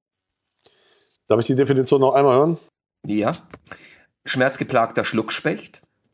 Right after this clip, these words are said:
Speaker 2: Der Verzicht auf Verhütungsmittel hätte einem Mann immense Schmerzen erspart.
Speaker 1: Erste Frage, äh, die Schmerzen haben nichts mit Viagra zu tun.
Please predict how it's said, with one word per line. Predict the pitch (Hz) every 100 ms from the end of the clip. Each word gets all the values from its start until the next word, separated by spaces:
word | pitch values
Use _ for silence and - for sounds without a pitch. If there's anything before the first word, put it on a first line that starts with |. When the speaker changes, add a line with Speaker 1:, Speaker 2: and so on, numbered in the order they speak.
| _ _ _ -
Speaker 2:
Der | 110
Verzicht | 156 - 208 -
auf | 135
Verhütungsmittel | - 127 175 175 104 - 101 131 135 131
hätte | 113 127 -
einem | 104 101 101
Mann | 107 127
immense | 127 110 117 139 143
Schmerzen | - 127 117 - - 82
erspart. | 78 - - 53 - - - _ _ _ _ _ _ _ _ _ _ _ _ _ - - - - - - - - _ _ _ _ _ _ _ _ _ _ _ _ _ _ _ _ _ _ _ _ _ _ _ - _ _ _ 101
Speaker 1:
Erste | 110 107
Frage, | 120 117 113 120 120 120 120 - 110 110 107 104 101
äh, | -
die | 101
Schmerzen | - 120 110
haben | 101
nichts | 110 110
mit | 98
Viagra | 98 95 90 82
zu | -
tun. | 78 82